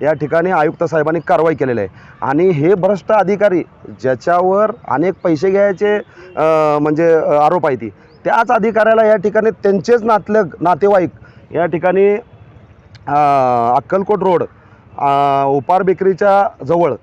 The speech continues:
जवळपास पंधरा, अ, फुटाचा डीपी रस्ता या ठिकाणी, अ, कब्जा करून मोठे मो-, मोठमोठे या ठिकाणी त्यांनी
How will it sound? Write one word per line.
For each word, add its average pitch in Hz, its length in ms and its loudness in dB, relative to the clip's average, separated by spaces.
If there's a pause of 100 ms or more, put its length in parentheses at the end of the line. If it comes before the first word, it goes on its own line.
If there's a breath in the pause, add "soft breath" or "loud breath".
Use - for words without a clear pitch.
(360 soft breath)
जवळपास 214 460 0
पंधरा, 220 800 2 (180)
अ, 165 240 2
फुटाचा 196 340 0
डीपी 185 320 0
रस्ता 196 360 0 (240)
या 170 80 0
ठिकाणी, 202 440 0 (560 soft breath)
अ, 139 100 -2 (680)
कब्जा 165 300 -2
करून 180 360 -2 (300)
मोठे 175 260 -2
मो-, 190 400 -2
मोठमोठे 208 520 0
या 208 80 2
ठिकाणी 208 400 0
त्यांनी 208 240 2